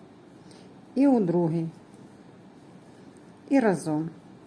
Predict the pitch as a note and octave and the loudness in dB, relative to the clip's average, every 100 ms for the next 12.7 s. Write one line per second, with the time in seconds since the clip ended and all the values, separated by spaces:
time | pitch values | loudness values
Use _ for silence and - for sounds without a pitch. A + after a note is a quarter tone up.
0 | - - - - - - - - - - | -20 -20 -20 -20 -20 -20 -20 -20 -20 -20
1 | - E3+ F3+ F#3+ F3+ E3 D#3 D3+ D#3 G3+ | -6 -4 -2 -4 -2 -2 0 0 -2 0
2 | C#4 D#4 - - - - - - - - | 0 -2 -10 -20 -20 -20 -20 -20 -20 -20
3 | - - - - - - - - - - | -20 -20 -20 -20 -20 -20 -20 -20 -20 -20
4 | - - - - G#3+ A#3+ C#4 - - - | -20 -20 -20 -8 -2 0 0 -6 -20 -20
5 | - - G3+ G3 E3+ E3+ D3 - F3 E3+ | -18 -6 0 0 0 -2 -6 -10 -12 -12
6 | - - - - - D4 A#3+ F3+ D3 E3 | -16 -20 -20 -20 -6 -2 0 -2 -4 -6
7 | E3 - - - - - - - - - | -8 -12 -20 -20 -20 -20 -20 -20 -20 -20
8 | - - - - F#3+ F#3+ F#3 D#3 D#3 D#3 | -20 -20 -12 -6 -4 0 0 0 -2 -2
9 | G#3 A3+ C4 C4 C4 C4+ C4+ - - - | -4 -4 -6 -4 -2 -2 -4 -8 -20 -20
10 | - - - - - - - - - - | -20 -20 -20 -20 -20 -20 -20 -20 -20 -20
11 | - - - - - - - - - F3+ | -20 -20 -20 -20 -20 -20 -20 -16 -6 -2
12 | F#3 E3 F3 E3+ - D#3+ | -2 -2 -4 -6 -8 -10